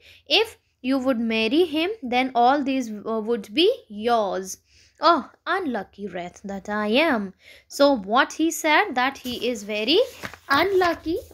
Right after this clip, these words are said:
okay, s-, uh, that she has insulted him. That is why whatever, uh, she is, okay, whatever her condition, she is the only reason for the same, okay. Beta here, wretch, W R E T C H, wretch,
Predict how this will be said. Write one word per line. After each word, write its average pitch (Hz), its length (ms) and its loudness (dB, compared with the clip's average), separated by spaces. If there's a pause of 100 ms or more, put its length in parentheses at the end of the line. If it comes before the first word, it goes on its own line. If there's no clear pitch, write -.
(120)
okay, 311 260 -2
s-, - 260 -12 (140)
uh, 226 240 0 (120)
that 294 260 0
she 277 100 -4 (140)
has 320 200 0 (300)
insulted 254 840 2 (120)
him. 381 200 -2 (100)
That 240 220 -2
is 214 200 -8
why 214 180 4
whatever, 214 500 2 (840)
uh, 226 200 4
she 349 200 4 (240)
is, 415 180 -2 (220)
okay, 302 160 -6
whatever 247 400 -2
her 269 160 -2
condition, 208 640 -4
she 240 200 -6 (120)
is 277 260 2
the 254 100 0 (100)
only 214 380 -2
reason 370 340 2
for 247 220 -6
the 208 140 -8
same, - 280 -16 (120)
okay. 302 200 -2 (400)
Beta 226 300 4
here, 302 280 4
wretch, 254 440 0 (320)
W 254 260 2
R 285 280 6
E 302 40 -2
T 294 300 -4
C 294 320 -2
H, 262 240 -4
wretch, 214 260 -4